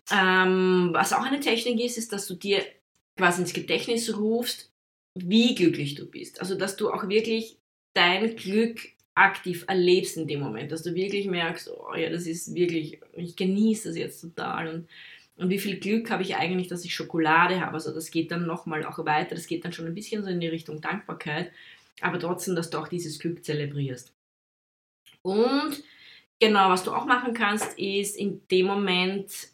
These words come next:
ein Foto zu machen oder ein Souvenir aufzuheben. Also Souvenir ist natürlich jetzt schwer, wenn da eine Schokolade ist. Du könntest jetzt die Packung aufheben.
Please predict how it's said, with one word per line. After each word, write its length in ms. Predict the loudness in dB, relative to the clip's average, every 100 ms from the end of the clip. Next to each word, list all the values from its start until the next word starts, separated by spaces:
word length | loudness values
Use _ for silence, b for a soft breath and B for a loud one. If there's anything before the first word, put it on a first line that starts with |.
| _ _
ein 360 | 2 2 0
Foto 360 | -2 -2 -2 -2
zu 160 | -6 -2
machen 320 | -2 -2 -8
oder 800 | 0 4 4 4 4 2 0 -8 -6
ein 160 | -4
Souvenir 480 | -2 -2 2 2 0
aufzuheben. 540 | -4 -4 -4 -2 -2
Also 340 | -4 -4 -4 -6
Souvenir 400 | -6 -4 -2 0
ist 60 |
natürlich 240 | 0 0 -2
jetzt 140 | -4
schwer, 220 | 0 0
wenn 80 | 0
da 60 | -2
eine 120 | -4
Schokolade 540 | -8 -6 -2 0 2
ist. 200 | 0 -2
Du 40 | -6
könntest 260 | -10 -8
jetzt 220 | -10 -12 -8
die 120 | -8
Packung 400 | -4 -4 -4 -8
aufheben. 640 | -6 -4 -2 0 0 -2